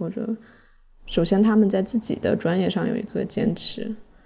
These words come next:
这样你就不会成为一个只是用嘴说话的人，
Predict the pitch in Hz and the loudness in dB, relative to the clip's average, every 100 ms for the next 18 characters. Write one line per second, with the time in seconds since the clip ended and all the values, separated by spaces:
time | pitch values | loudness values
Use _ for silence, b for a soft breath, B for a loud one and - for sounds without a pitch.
0 | b - 185 175 160 170 170 185 175 - | b -4 -2 0 0 0 0 0 0 0
1 | 160 160 160 165 - 165 160 - - - | -2 0 0 -2 0 0 -2 -4 -4 -2
2 | 160 160 175 170 - 185 185 180 180 - | -2 0 0 0 -2 -2 -2 0 0 -2
3 | - 233 | -4 -4